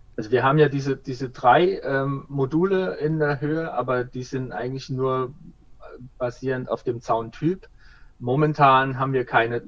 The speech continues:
feinere Abstufung für, ähm,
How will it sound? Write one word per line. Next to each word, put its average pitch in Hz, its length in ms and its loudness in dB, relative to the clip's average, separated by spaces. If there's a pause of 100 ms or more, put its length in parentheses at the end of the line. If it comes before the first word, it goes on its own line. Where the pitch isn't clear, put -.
(360)
feinere 113 480 0
Abstufung 101 640 -8 (420)
für, 98 760 -6
ähm, 95 400 -6